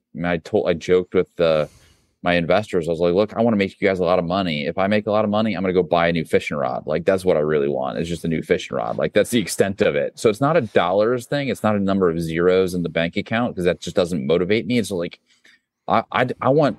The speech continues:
I want zero people to go bankrupt due to healthcare events next year, right? Not two hundred and fifty thousand families.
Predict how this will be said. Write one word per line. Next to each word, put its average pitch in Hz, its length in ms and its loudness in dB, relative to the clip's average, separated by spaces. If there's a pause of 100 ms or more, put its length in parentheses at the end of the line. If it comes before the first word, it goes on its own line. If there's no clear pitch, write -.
I 123 80 2
want 147 260 0
zero 98 540 2
people 80 340 -6
to 90 100 -8
go 80 200 0
bankrupt 78 680 -2 (420)
due 95 120 0
to 82 80 2
healthcare 80 440 2
events 71 340 -4
next - 260 -8
year, 58 260 -6 (360)
right? 95 200 2
Not 110 280 -2
two 110 160 0
hundred 107 160 2
and 87 120 -8
fifty 82 220 -4
thousand 82 520 -2
families. 69 640 -6